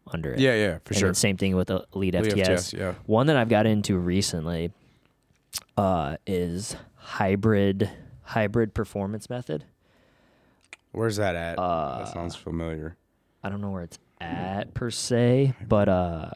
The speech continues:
Speaker 1: you know Steffi Cohen?
Speaker 2: Yeah, yeah, yeah.
Speaker 1: Yeah.
Speaker 2: Okay, it's her.
Speaker 1: The
Speaker 2: Okay,
Speaker 1: chick,
Speaker 2: that's,
Speaker 1: yeah.
Speaker 2: that's why. Yep.
Speaker 1: This, I, again, this is why I love, like, knowledge is knowledge, and it doesn't really matter who it's coming from. Uh,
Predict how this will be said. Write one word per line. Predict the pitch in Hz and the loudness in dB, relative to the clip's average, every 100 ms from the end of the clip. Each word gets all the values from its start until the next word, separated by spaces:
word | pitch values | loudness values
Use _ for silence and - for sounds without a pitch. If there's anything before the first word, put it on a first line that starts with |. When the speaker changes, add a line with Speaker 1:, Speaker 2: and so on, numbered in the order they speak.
| - | -6
Speaker 1:
you | 104 | -2
know | 107 101 | 2 2
Steffi | 98 - 98 104 | 2 2 2 0
Cohen? | - 90 92 107 - | 0 2 2 0 -2
Speaker 2:
Yeah, | 147 170 120 | 0 4 6
yeah, | 117 127 | 6 4
yeah. | - | 4
Speaker 1:
Yeah. | |
Speaker 2:
Okay, | 135 123 104 | 4 4 2
it's | 98 104 - | 2 0 0
her. | 110 90 | 0 0
Speaker 1:
The | 92 | 0
Speaker 2:
Okay, | 101 95 | 4 4
Speaker 1:
chick, | 98 | 4
Speaker 2:
that's, | 101 | 4
Speaker 1:
yeah. | 92 78 - - _ | 2 -2 -10 -20 _
Speaker 2:
that's | 113 127 - | 4 4 2
why. | 85 80 82 - - | -4 -4 -6 -10 -8
Yep. | 85 - - _ _ _ _ | -8 -10 -20 _ _ _ _
Speaker 1:
This, | 107 107 107 143 151 - 113 | -10 -6 0 0 0 -4 -4
I, | 113 110 - | -4 -4 -4
again, | 110 117 95 | 0 2 2
this | 120 - | 0 2
is | 156 | 4
why | 151 123 | 4 6
I | |
love, | 110 101 101 98 | 4 4 4 4
like, | 95 87 87 - - - - _ _ _ _ _ _ _ _ - | 0 0 -2 -6 -16 -20 -20 _ _ _ _ _ _ _ _ 0
knowledge | 123 170 226 151 | 2 4 4 4
is | 117 | 2
knowledge, | 104 92 107 131 - | 0 0 2 0 0
and | 107 | -2
it | 98 | 2
doesn't | 117 127 135 | 2 2 2
really | 113 113 | 4 4
matter | 107 92 98 98 | 4 2 2 0
who | - 110 | 2 2
it's | 104 - | 2 0
coming | - 82 95 107 | -4 0 2 2
from. | 127 127 151 - _ _ _ _ _ _ _ _ | 2 2 2 -4 _ _ _ _ _ _ _ _
Uh, | - 90 73 | 2 2 2